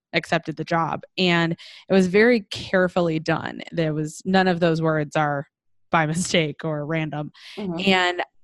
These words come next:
Speaker 1: what I do is a combination of the engagement portion, which is have conversations with people, help people, be it impactors, clients, prospects,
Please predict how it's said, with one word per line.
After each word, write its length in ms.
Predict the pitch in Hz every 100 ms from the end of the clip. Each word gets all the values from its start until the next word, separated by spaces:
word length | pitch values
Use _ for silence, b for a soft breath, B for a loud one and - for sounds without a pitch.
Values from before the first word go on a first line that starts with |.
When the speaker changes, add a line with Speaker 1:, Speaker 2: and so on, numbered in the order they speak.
| _
Speaker 1:
what 300 | 220 208 220
I 220 | 202 190 185 -
do 560 | 330 370 233 190 180 -
is 160 | 196 196
a 40 |
combination 1000 | 202 - 466 370 208 190 196 - 180 170 -
of 420 | 170 165 160 160 160 -
the 360 | 175 180 170 165 -
engagement 680 | 170 170 349 381 226 180 -
portion, 460 | - 165 180 262
which 340 | 269 180 160 175
is 260 | 160 160
have 240 | 180 175 -
conversations 720 | 160 160 196 359 320 294 269
with 140 | 254
people, 460 | - 226 220 214 208 b b
help 320 | - 240 220 - -
people, 540 | 220 214 214 208 -
be 160 | 196 185
it 160 | 175 - 214
impactors, 760 | 196 196 190 196 185 185 175 b b _
clients, 540 | - 185 175 170 170 -
prospects, 920 | - 170 - - 165 170 - -